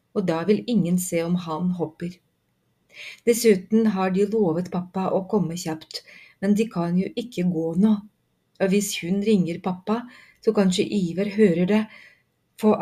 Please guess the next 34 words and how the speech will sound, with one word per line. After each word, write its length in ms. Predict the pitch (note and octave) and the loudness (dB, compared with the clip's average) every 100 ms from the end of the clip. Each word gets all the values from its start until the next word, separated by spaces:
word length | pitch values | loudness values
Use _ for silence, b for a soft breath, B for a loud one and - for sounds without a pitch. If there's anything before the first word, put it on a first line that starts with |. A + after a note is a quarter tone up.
| F3 | -2
her 280 | F#3+ A3 B3 | -2 2 2
oppe 320 | G3 - G#3 A3 G#3+ _ _ _ - | 2 -2 -2 -2 -6 _ _ _ -4
er 120 | F3+ | -2
det 100 | E3+ F3 | -2 -4
skikkelig 600 | - - - - - F3 F3 | -4 -4 -4 -10 -8 -4 -4
lutt. 400 | F3 - - - _ _ _ _ _ _ - | -6 -14 -18 -18 _ _ _ _ _ _ -2
Det 120 | F#3 | 2
er 160 | E3+ E3+ | 2 0
som 240 | - F#3 | -2 0
om 160 | F3 F#3 F3+ | 4 4 4
det 320 | F3+ F3+ - - | 2 0 -4 -8
er 180 | F#3 F#3 | -8 -6
kortere 460 | - G#3+ - F3 G3 | -6 -6 -4 -6 -4
avstand 460 | F#3+ - E3+ E3+ F3 | -6 -4 -4 -2 0
til 160 | G#3 | 2
lyden 320 | G3+ F3 F#3 F#3 | 2 2 2 2
her 240 | G3 F#3 B B B | 0 -6 B B B
enn 160 | F#3 F#3 | 2 2
ellers. 480 | D#3+ E3 F3+ - - _ _ _ _ _ _ B B B B B B3 | 2 -4 -6 -6 -14 _ _ _ _ _ _ B B B B B 4
Hodet 320 | A3 G3 G3+ | 6 6 6
jobber 320 | F3+ F3+ F3+ | 2 0 -2
på 140 | F3 F3+ | -2 -4
spreng. 400 | - D3+ D#3 - - _ _ _ _ _ _ _ - | -2 -2 -2 -10 -20 _ _ _ _ _ _ _ -2
Hva 200 | E3+ G3 | 0 2
bør 400 | F3+ F3 E3+ F3+ | 2 2 0 2
de 80 | G3+ | 2
gjøre? 320 | G3 F#3+ G#3+ A3+ - _ _ _ _ - | 2 2 0 -4 -14 _ _ _ _ -2
Bør 180 | F3+ G#3 | 4 4
de 140 | F#3 F#3 | 4 0
forsøke 440 | G#3+ A3 G3 F3+ G#3 | -2 0 0 0 0
å 40 | |
snakke 360 | A3 G#3+ - F3+ | 0 -2 0 -2
med 80 | F3+ | 0
ham? 200 | A3+ | -2